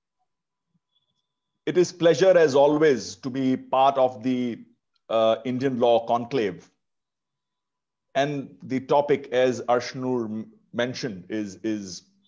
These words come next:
quite interesting. And I feel, uh,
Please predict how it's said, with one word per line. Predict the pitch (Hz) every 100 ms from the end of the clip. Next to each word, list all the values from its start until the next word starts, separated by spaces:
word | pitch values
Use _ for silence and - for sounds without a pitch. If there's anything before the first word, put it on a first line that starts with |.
| _ -
quite | 127 117 - _
interesting. | 110 - 123 - 131 85 - _ _ _ _ _ _ _
And | 117
I | 120
feel, | 120 123 120 -
uh, | 113 110 107